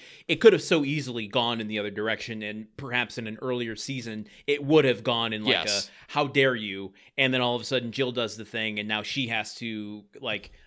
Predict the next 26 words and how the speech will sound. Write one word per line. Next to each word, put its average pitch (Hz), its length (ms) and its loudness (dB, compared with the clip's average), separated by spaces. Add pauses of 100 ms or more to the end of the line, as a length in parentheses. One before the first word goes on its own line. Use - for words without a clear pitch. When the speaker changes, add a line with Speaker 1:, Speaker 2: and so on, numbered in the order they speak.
Speaker 1:
apologize 120 720 2
for 110 180 -8
flirting. 104 720 -6
You 123 100 -6
know, 110 140 -4
like, 107 240 -6 (180)
it 208 140 4
could 294 100 2
have 175 100 0
gone 151 200 4
in 123 80 -2
a 120 40 -4
much 127 300 -4
different 123 300 0
direction. 110 320 -4 (200)
Instead, 247 300 4
it's 220 160 0
got 277 160 2
this 202 120 -4
Speaker 2:
Absolutely. - 80 -4
Speaker 1:
kind 175 100 0
of 135 80 -4
playfulness 127 1300 -2
to 120 200 -10
it. 87 140 -12 (800)
Speaker 2:
Y-, 208 40 -20